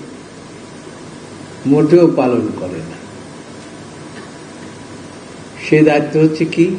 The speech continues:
ওই যে বউ খালি বললেই হবে না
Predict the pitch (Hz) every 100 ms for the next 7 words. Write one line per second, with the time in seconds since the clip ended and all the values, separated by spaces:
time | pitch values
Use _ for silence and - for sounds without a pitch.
0 | - - - - - - - - - -
1 | - 131 139 127 156 139 147 135 131 139
2 | 143 165 156 143 160 127